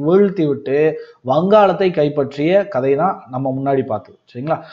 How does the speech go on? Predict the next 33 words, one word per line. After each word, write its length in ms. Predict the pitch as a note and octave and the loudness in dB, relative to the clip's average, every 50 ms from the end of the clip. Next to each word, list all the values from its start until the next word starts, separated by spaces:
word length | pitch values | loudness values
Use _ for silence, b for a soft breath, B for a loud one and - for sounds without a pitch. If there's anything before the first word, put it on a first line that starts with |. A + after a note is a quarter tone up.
| B B | B B
So, 140 | - - G#3 | -2 0 0
அப்ப 80 | F3+ F#3+ | 2 0
இப்ப 180 | F3 E3+ F#3 | 0 0 -2
பிரெஞ்சை 520 | F3 - E3+ E3+ F3+ G#3+ G#3+ - F#3+ F#3 F#3 | -2 0 2 2 2 2 0 0 2 2 2
எப்படி 220 | E3 D3 D3+ D3+ | 2 2 0 0
ஓரம் 320 | C#3+ B2+ B2+ C#3 C#3 C3+ B2+ | 0 0 0 0 -2 -2 -2
கட்டியிருக்கிறாங்க 760 | A#2+ G#2+ A#2+ A2+ A2 G#2+ A2 A2 G#2+ G#2+ A2 A#2+ B2 B2 A2+ | -4 -6 -6 -8 -8 -8 -8 -8 -6 -6 -4 -4 -4 -4 -6
அப்படின்றத 600 | - - G#2+ A2 B2 C3 C3 B2+ A#2 A#2 A#2 D#3+ A#3 D4+ D4 | -8 -12 -14 -12 -10 -8 -8 -8 -8 -4 -2 -2 -2 -2 -4
நம்ம 240 | G3+ B2+ A#2+ C#3+ D#3+ | -10 -8 -8 -8 -6
பார்க்க 280 | D3+ - A2+ G#2+ - G#2+ | -6 -8 -8 -8 -10 -14
போறோம். 360 | G#2 A2 G#2 - _ _ - | -14 -16 -18 -18 _ _ -14
சரிங்களா? 260 | C3 D#3 F#3 F3+ - - B B B B B B | -8 -4 -4 -4 -4 -6 B B B B B B
இது 160 | - B2 A#2 C3 | -14 -8 -6 -4
பிரெஞ்சுக்காக 500 | C#3 D3 D3+ F3+ D#3+ E3+ E3 F3 G#3 G3+ | -4 -4 -4 -2 2 2 4 4 4 2
நடக்-, 340 | E3+ D3+ D#3 E3 D#3 - - | 2 2 0 0 0 -4 -6
பிரெஞ்சுக்கும் 440 | - D3 D3 D#3+ E3 D#3 F3+ F3 G#3 | -4 -2 -2 -2 -2 -2 -2 2 4
ஆங்கிலேயருக்கும் 680 | A3+ F#3 F3 E3 E3+ F3+ F3+ F3+ F3+ F3 E3+ F3 G3 | 4 4 4 4 2 2 2 2 2 2 2 0 0
நடக்கிற 320 | F#3+ F3 E3+ E3 E3+ F3 D#3 | 0 2 2 2 2 0 2
போர் 200 | - E3+ E3 D#3+ | 2 2 2 4
தான். 220 | D#3 D3+ F#3 - - | 4 2 0 -2 -4
ஆனா, 140 | C#3 D#3 F3 | -4 -4 -2
இதுல 360 | E3 D3+ D#3+ D#3+ E3+ G#3+ - B B B B B B | -2 0 0 0 0 0 -2 B B B B B B
கர்நாடக 600 | - B2+ B2+ C#3+ E3 F3+ F#3+ F#3 F3+ E3+ E3+ E3 | -4 -4 -2 2 4 4 4 4 4 2 0 0
நவாப் 460 | D#3 D3+ D3 D#3+ E3 F3+ F#3 F3+ - - - - | 0 2 4 6 6 6 4 0 -4 -12 -18 -12
மற்றும் 560 | C3+ C#3+ C#3 - - F3 F#3 F#3 F3 F3+ C3 | -10 -8 -8 -6 -4 -4 -4 -4 -4 -8 -10
நிசாம், 360 | C3+ C3+ C3 D3+ E3 F3 E3 E3+ | -8 -4 2 4 4 4 4 2
ஹைதராபாத்தின் 800 | - C#3 D3 D#3+ E3+ E3+ E3 D#3 D3+ D3+ D3 E3 E3 D3 C3+ C3 | -2 -2 0 4 4 4 6 4 4 2 0 -2 -6 -6 -6 -4
நிசாம், 240 | B2 C3+ D3+ C#3+ A#2+ - - | 0 2 2 2 2 -2 -6
சரிங்களா, 300 | C3+ C3+ D3 D#3 C#3+ C3 | -8 -2 2 2 2 2
நல்லா 280 | C3 C3+ D3+ D#3+ D3+ | 2 2 2 2 2
புரிஞ்சுக்கணும். 400 | D3 C#3+ C#3 C#3+ C#3 D3 E3 F3+ E3+ - | 0 -2 -6 -6 -6 -6 -6 -6 -4 -4
கர்நாடகம்னா 840 | C3+ C3+ D3+ D#3+ E3 E3 D#3 D3+ D3 D3 D3 D3+ D#3 F3 G3+ G3 - - B2+ B2 | -4 -2 0 2 4 4 4 2 2 0 -2 2 4 4 4 4 2 -2 -6 -4
நவாப், 400 | B2 B2 B2 C3 C#3+ D3 C#3 A#2+ | -4 -2 2 4 4 4 4 2